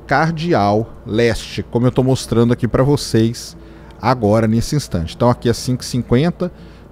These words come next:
que se você cair aqui um pouquinho, você vê que o Sol nasce exatamente no, no ponto cardial leste. Então equinócio de primavera, início da primavera no hemisfério sul, início do outono no hemisfério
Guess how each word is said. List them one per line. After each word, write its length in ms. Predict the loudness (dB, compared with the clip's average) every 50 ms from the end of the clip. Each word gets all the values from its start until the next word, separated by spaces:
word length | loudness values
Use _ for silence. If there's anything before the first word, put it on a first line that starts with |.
| -14 -8
que 120 | -6 -6
se 100 | -4 -2
você 320 | -2 -2 -2 -2 -2 -4 -2
cair 300 | 0 0 2 4 2 2
aqui 140 | 2 2
um 60 | 0 0
pouquinho, 440 | 0 -2 -2 -2 -2 -2 0 2
você 240 | 2 0 0 0 0
vê 100 | 0 0
que 120 | -2 -2 -4
o 40 |
Sol 300 | -4 0 2 2 4 4
nasce 500 | 4 4 2 2 2 0 -4 -6 -4 -2
exatamente 1400 | 0 0 0 -2 -4 -8 -4 0 0 0 2 0 -2 0 2 2 4 4 4 2 2 2 0 -2 -4 -4 -4 -4 -4 -6 -12 -20 -20 -20 -20 -20 -20 -10 -2 0
no, 320 | 4 4 6 6 4 2 -2 -10 -14 -4 0
no 200 | 2 4 4 4
ponto 440 | 2 2 4 4 4 4 4 2 2
cardial 500 | 2 4 4 4 4 4 4 4 4 4
leste. 420 | 4 4 4 4 4 4 4 0
Então 220 | -2 0 2 2
equinócio 540 | 2 2 2 0 2 4 2 2 2 0 -4
de 80 | -4 -2
primavera, 720 | -2 0 0 2 0 2 4 4 6 6 4 4 2 -2 -6 -12 -20 -20 -8 -2
início 460 | 0 2 4 4 4 2 2 0 0
da 80 | 0 0
primavera 580 | 0 -2 0 2 2 2 4 4 4 4 4
no 100 | 4 2
hemisfério 440 | 0 -2 -2 -2 0 0 0 0 -2
sul, 340 | -6 0 4 4 4 4 2 -2 -8 -20 -20 -20 -20 -20 -20 -18 -6 -2
início 480 | 0 2 4 4 4 2 2 0 0
do 100 | 2 4
outono 580 | 4 4 4 4 4 6 8 8 8 6 2 0 -2 -6 -16 -20 -20 -20 -20 -12 -4
no 300 | 0 4 6 8 8 8
hemisfério 720 | 8 6 4 2 0 0 2 2 4 4 4 4 2 0